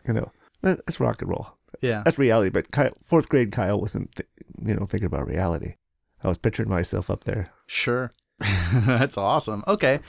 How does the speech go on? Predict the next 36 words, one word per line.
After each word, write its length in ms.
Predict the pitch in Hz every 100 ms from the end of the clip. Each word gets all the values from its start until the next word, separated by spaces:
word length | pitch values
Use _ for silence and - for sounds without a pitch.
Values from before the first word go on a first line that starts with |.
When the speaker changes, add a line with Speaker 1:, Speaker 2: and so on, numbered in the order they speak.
| - - -
Speaker 2:
So 140 | -
that, 160 | 262 247
that's 220 | 233 247
cool. 340 | - 110 110 - _
I 100 | 151
always 220 | 185 190
like 160 | 170 165
to 80 | 156
know 200 | 139 131
about, 240 | 123 107 104
I 20 |
mean, 280 | 131 123 110 _
that 220 | - 147 - _
clearly 360 | - 156 151 120
had 120 | 110
a 40 | 98
big 220 | 101 98
influence 460 | 101 - 98 85 87
on 160 | 82
you. 160 | 80 120 -
Speaker 1:
Oh, 140 | -
yeah. 160 | - 98 - - - _ - -
Speaker 2:
Um, 420 | 101 95 92 101 _ _ _ 185
okay. 300 | 165 151 147
And 120 | 139
so 80 | 139
you 120 | 147
weren't 140 | 151
a 40 | 147
troublemaker. 600 | 147 131 131 127 123 127
You 160 | 117 117
were 60 |
just 200 | 123 -
kinda 240 | - 131 131
like 180 | 131 131
a 260 | 131 127